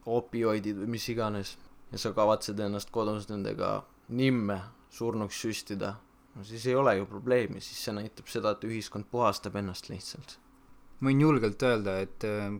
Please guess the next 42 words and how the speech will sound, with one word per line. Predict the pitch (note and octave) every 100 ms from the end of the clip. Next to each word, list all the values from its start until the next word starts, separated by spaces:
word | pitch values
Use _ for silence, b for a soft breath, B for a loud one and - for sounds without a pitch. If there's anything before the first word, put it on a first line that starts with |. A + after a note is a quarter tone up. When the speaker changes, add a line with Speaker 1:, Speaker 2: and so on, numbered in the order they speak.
| -
Speaker 2:
kui | A#2+
sa | B2+
oled | C3 A2+
normaalne | A#2 C3 C3+ A2 A2
mõtlev | A#2+ G2+ A#2
inimene, | B2+ A#2+ A2+ G#2+ G#2+ - -
siis | A2+ A2 A2 -
kui | B2 B2
isegi | B2+ B2+
tõmbad | C#3 A2 -
seda | G2+
tossu, | G2 A2 - G2
siis | F#2 -
tõmba | - G#2+
tossu, | A2+ A2+ - G#2
on | G2
ju. | F#2+ B B B - D3
Iseenda | C3+ C3+ A#2+
kogemuste | A2+ A#2+ A2+ G#2+ - A#2
põhjal | A2+ G#2+
võin | A2
öelda, | A2+ G#2 G2+
et | G2 C3
olen | B2 A#2+
näinud | B2 A#2+ G#2 - - -
väga | A#2 A2 G#2+
palju | A2 A2 G#2
siukseid | G2+ G#2 - G#2 -
kuradi | G#2 G2+ G#2
süstlevendi, | B2 - G#2+ G#2+ G2+ G2
kes, | G2+ G2+ -
äh, | G#2 F#2+ -
panevadki | A#2+ A2 G2+ A2
ennast | G#2 G2+ C3
O | B2
D-sse, | B2+ B2 - G2+ F#2+ B - -
lamavad | A#2 B2+ A2+ G2+
seal | - G#2+
kuradi | G#2+ G#2 G#2+
maas | B2 A#2 -
pool | - A#2 A2+
tundi, | C3+ B2+ G#2